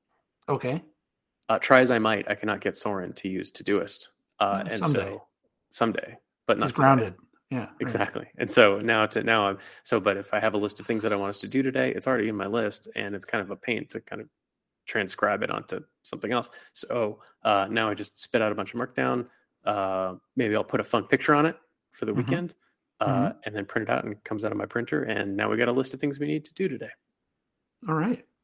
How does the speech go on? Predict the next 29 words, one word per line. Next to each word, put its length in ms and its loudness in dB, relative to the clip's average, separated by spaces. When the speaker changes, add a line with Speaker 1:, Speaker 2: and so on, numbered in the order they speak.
Speaker 1:
How's, 200 6
Speaker 2:
Yeah. 60 -2
Speaker 1:
how's 260 8
he 120 4
doing 320 8
with, 280 0
uh, 180 2
to-do 340 0
lists, 380 0
um, 380 4
in 120 2
general? 400 0
Speaker 2:
He 200 12
is 180 10
like 240 6
his 160 6
father. 220 8
He 120 2
is, 200 0
he 120 2
is 140 2
extremely 540 0
motivated 560 0
by 180 0
completion 720 -6
and 160 -12
checking 300 -8
things 220 -10
off. 360 -10